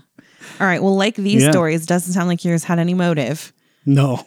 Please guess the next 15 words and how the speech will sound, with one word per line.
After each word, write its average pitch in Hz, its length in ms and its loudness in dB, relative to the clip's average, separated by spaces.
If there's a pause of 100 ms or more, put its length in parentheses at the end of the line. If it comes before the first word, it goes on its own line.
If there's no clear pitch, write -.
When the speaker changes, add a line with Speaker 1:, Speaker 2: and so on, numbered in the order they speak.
(260)
Speaker 2:
not 135 160 2
at 131 80 0
all. 123 80 2
Speaker 1:
So 175 360 2
I 190 100 0
am 190 200 2
going 180 220 2
to - 120 -8
tell 180 220 -2
you 180 300 0
tonight 165 760 -4 (540)
the 170 100 -2
best 143 540 -8
friend 143 500 -6
killers. - 840 -12